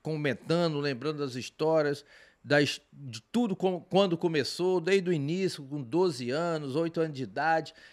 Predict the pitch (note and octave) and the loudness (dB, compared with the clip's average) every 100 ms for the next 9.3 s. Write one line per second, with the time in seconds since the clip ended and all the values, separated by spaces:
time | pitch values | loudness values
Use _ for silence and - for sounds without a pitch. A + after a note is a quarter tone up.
0 | _ - B2+ - F3 D#3 D#3 D3+ E3 D3+ | _ -10 -6 0 0 4 4 2 0 -4
1 | - B2+ A#2+ D#3+ D#3+ C#3+ D3 D#3+ D#3 - | -4 -6 -4 -2 -2 -2 -6 -2 -4 -2
2 | D3 D3+ D3 D3 - D3 - C3+ - E3+ | -2 -2 -2 -2 -2 -4 -4 -8 -6 -4
3 | D3+ C#3+ C#3 D3 B2 - _ _ C3+ D3+ | -2 -2 -2 -6 -8 -14 _ _ -6 -4
4 | C#3+ C#3+ - E3 F3 - B2+ C3+ C3+ - | 0 -2 -2 -6 -6 -8 -6 -6 -4 -4
5 | C#3+ B2 C3 E3 B2+ - C#3 E3 E3+ G#2 | -2 -2 -2 -2 -2 -8 -8 -6 -8 -10
6 | G2+ - _ C#3 B2 A#2 G#2+ C#3 D#3+ B2+ | -12 -16 _ -8 -6 -6 -2 0 0 -4
7 | - - - _ _ B2 C3 C3+ C3+ E3 | -14 -20 -20 _ _ -2 2 2 2 0
8 | D#3+ E3+ D3 C#3 C#3 - - D3+ E3+ D#3 | -2 -2 -2 0 -2 -2 0 2 4 4
9 | C#3+ A#2+ | 2 -2